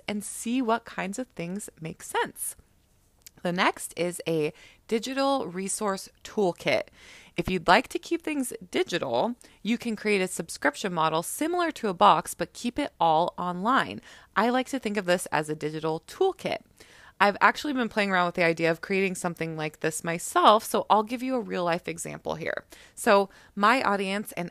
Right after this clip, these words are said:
ideal clients are moms building a business at home with small children.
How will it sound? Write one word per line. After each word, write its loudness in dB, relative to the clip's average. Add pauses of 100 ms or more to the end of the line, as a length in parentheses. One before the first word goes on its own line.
ideal -2
clients -4
are -2
moms -4
building -2
a -6
business -4
at -2
home -4
with -6
small -4
children. -2